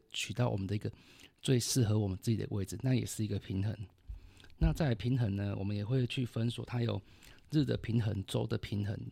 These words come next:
甚至月的平衡到年的平衡。怎么说呢？譬如说我觉得一整天下来我过得有没有平衡呢？我就觉得说一整天过完之后，我思考我今天遇到所有的人事物，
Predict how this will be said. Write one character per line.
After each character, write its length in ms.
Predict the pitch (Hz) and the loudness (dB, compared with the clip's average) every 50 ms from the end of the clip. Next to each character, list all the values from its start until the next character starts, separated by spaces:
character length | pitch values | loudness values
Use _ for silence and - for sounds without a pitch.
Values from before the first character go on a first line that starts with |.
| - - - - | -14 -10 -4 -2
甚 100 | 127 113 | 0 0
至 100 | 117 123 | 0 0
月 200 | 107 120 113 107 | 0 0 0 0
的 80 | 113 | -2
平 180 | - - 110 113 | -2 -2 -2 -2
衡 100 | 107 104 | 0 0
到 120 | 113 110 | 0 0
年 200 | 107 101 92 92 | 0 0 -2 -4
的 60 | 95 | -6
平 260 | 92 - - 104 104 95 | -8 -10 -10 -8 -8 -6
衡。 140 | 90 98 - - - - - - - - | -8 -10 -12 -14 -20 -20 -20 -20 -20 -14
怎 100 | - - | -10 -8
么 120 | 98 104 110 | -6 -6 -2
说 160 | - 131 127 | 0 0 0
呢？ 80 | 123 117 | 0 0
譬 100 | - 131 | 0 -2
如 80 | 123 | -2
说 240 | - - 123 120 120 - - - - - - - - - - - _ | 0 -2 -2 -4 -4 -8 -14 -20 -20 -20 -20 -20 -20 -20 -20 -20 _
我 300 | - 110 107 120 131 147 - _ _ | -6 -4 -4 -4 -6 -8 -12 _ _
觉 140 | - 135 127 | -2 0 2
得 200 | 120 135 123 - - - | 2 2 0 0 -2 -4
一 100 | - 156 | -4 -2
整 160 | - 127 110 | 0 2 2
天 160 | 104 123 131 | 4 4 4
下 180 | 123 - 147 127 | 4 4 2 2
来 120 | 101 101 107 | 2 2 0
我 80 | 104 104 | -2 -6
过 220 | - - 135 123 | -2 0 0 2
得 320 | 113 117 110 107 110 120 - - - _ _ - - _ _ _ | 2 2 2 0 0 -4 -6 -10 -18 _ _ -20 -20 _ _ _
有 120 | 123 113 | -4 0
没 80 | 104 135 | 2 2
有 60 | 143 | 2
平 300 | 120 - - 113 117 120 | 2 0 2 2 4 4
衡 160 | 110 113 101 104 | 4 4 4 2
呢？ 100 | 107 101 | 2 2
我 120 | 101 98 | 2 2
就 160 | - 123 117 | 2 2 2
觉 60 | 113 | 2
得 40 | 117 | 2
说 160 | 107 - - | 2 0 0
一 60 | 139 151 | 0 0
整 160 | - 120 110 | 0 0 0
天 160 | - 131 131 | 2 2 2
过 160 | - - 143 123 | 2 0 0 0
完 180 | 113 101 107 | 0 0 -2
之 120 | 110 - 120 | 0 0 2
后， 80 | 120 | 2
我 160 | 113 110 113 | 2 2 0
思 180 | 110 - - 123 | -2 -2 -2 -4
考 160 | - - 104 | -2 -2 -2
我 60 | 95 | -2
今 160 | 98 - 120 120 | 0 0 2 2
天 80 | 123 | 2
遇 40 | 120 | 2
到 140 | 110 117 113 | 0 0 -2
所 160 | - - 120 | -2 -2 -2
有 140 | 107 101 101 | -2 -2 -2
的 120 | 101 101 | -2 -2
人 80 | 104 107 | -2 -2
事 220 | - - - 123 | -2 -2 0 2
物， 220 | 120 123 113 101 | 2 2 2 0